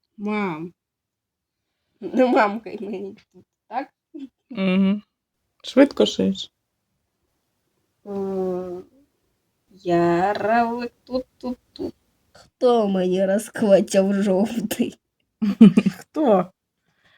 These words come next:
Speaker 2: Хто б це міг бути? Ай, Люша, ти ще й рядочок не прошив, вже в тебе
Speaker 1: <laughs>
Speaker 2: проблеми. Ну, це ж не складно, правда?
Speaker 1: Складно.
Speaker 2: Та ти ж в мене розумашечка.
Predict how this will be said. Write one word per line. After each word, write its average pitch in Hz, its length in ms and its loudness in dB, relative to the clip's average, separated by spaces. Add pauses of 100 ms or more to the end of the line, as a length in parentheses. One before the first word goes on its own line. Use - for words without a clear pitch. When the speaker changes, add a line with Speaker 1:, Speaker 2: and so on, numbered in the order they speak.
(140)
Speaker 2:
Хто - 380 2
б 330 80 0
це 247 240 6
міг 226 260 10
бути? 190 540 0 (720)
Ай, 196 360 2
Люша, 185 320 -2
ти 202 140 -2
ще 220 160 4
й 220 40 6
рядочок 214 400 4
не 208 100 2
прошив, 208 400 2
вже 202 160 0
в 208 60 -6
тебе 190 440 0
Speaker 1:
<laughs> - 180 0
Speaker 2:
проблеми. 180 600 0 (1080)
Ну, 240 100 -10
це 233 160 -2
ж 285 60 -2
не 320 140 2
складно, 165 600 2
правда? 208 380 -10 (120)
Speaker 1:
Складно. - 520 -16 (1000)
Speaker 2:
Та 185 140 -2
ти 240 180 4
ж 226 120 2
в - 20 6
мене 233 280 6
розумашечка. 220 1000 2